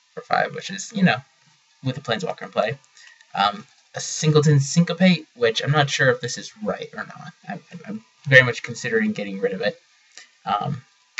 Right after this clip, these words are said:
and then draw package is two Sphinx's Revelation and a Prime Speaker Zagana. Again, if I could swap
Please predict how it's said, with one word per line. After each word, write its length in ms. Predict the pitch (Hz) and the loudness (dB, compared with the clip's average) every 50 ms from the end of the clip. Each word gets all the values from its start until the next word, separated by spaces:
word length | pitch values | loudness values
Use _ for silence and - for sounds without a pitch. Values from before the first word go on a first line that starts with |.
| - | -6
and 100 | - 147 | -6 -4
then 160 | 120 113 107 107 | -2 -2 -2 0
draw 220 | 104 123 120 117 | 6 6 6 6
package 400 | - 107 104 101 - 117 113 - | 6 4 0 0 -2 -6 -8 -8
is 120 | 185 - | -10 -12
two 200 | - - - 147 | -8 -2 0 0
Sphinx's 340 | 139 - 139 131 - - 123 | 2 2 0 0 -2 0 0
Revelation 560 | 123 120 117 117 117 113 110 - - 113 110 - - | 2 2 4 4 2 2 2 -2 -6 -10 -12 -10 -8
and 180 | 107 107 - - - | -8 -8 -8 -8 -10
a 120 | 110 110 | -12 -12
Prime 440 | 95 - - - 113 101 98 98 104 | -12 -16 -6 -4 -2 -2 -2 -6 -8
Speaker 320 | - - - 98 - 92 | -12 -14 -12 -10 -6 -4
Zagana. 480 | 90 92 95 92 92 104 107 95 85 80 | -2 0 2 2 2 2 2 0 -4 -6
Again, 300 | - - 104 101 92 - | 0 2 2 2 2 -2
if 140 | - - - | -8 -8 -6
I 80 | 107 - | -6 -6
could 160 | 107 101 - | -6 -8 -12
swap 340 | - - 117 117 117 - | -2 2 4 4 4 2